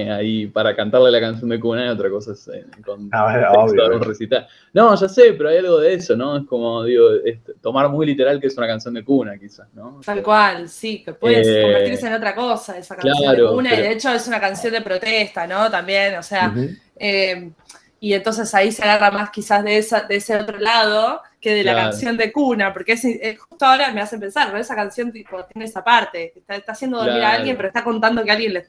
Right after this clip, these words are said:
Speaker 3: que, que alguien, otra persona le está pasando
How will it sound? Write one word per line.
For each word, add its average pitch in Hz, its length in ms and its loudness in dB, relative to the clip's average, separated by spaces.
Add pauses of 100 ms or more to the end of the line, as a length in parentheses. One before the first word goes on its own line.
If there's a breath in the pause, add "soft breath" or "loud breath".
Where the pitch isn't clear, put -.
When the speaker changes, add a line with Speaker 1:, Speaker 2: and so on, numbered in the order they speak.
Speaker 3:
que, 180 160 -8
que - 120 -10
alguien, 202 340 -2
otra 208 260 -2
persona 226 680 -2
le 160 80 -20
está 190 180 -4
pasando 196 480 -2